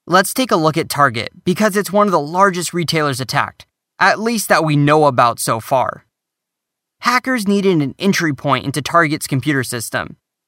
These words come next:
Now, it's not exactly known how this was accomplished, but some sources point to the fact that Target's web server was compromised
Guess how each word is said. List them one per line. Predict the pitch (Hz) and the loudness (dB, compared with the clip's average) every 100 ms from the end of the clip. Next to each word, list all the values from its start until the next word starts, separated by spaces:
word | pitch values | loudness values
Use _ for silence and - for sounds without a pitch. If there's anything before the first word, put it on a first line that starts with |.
| _ | _
Now, | - 202 | 2 4
it's | 202 196 | 4 2
not | 233 247 | 2 4
exactly | 208 156 180 180 196 | 2 0 0 0 0
known | 160 151 143 | 2 2 0
how | - 185 202 | -2 2 2
this | 175 165 | 2 -4
was | 160 | -4
accomplished, | 135 - 214 196 143 120 - - _ - | -4 2 2 2 0 -4 -6 -14 _ -6
but | - 185 | 0 2
some | - 240 247 | 4 2 2
sources | 202 185 - 175 | 0 -2 -2 -6
point | - 175 170 | -4 -2 -2
to | 185 | -2
the | 156 | -4
fact | - 156 156 | 0 2 2
that | 147 - | -2 -4
Target's | - 185 156 - | 0 0 0 -4
web | 135 170 185 | 0 2 2
server | - 151 127 127 | -2 -2 0 -2
was | 135 127 | -2 -4
compromised | - 165 135 120 92 78 - | 0 0 0 -2 -4 -6 -14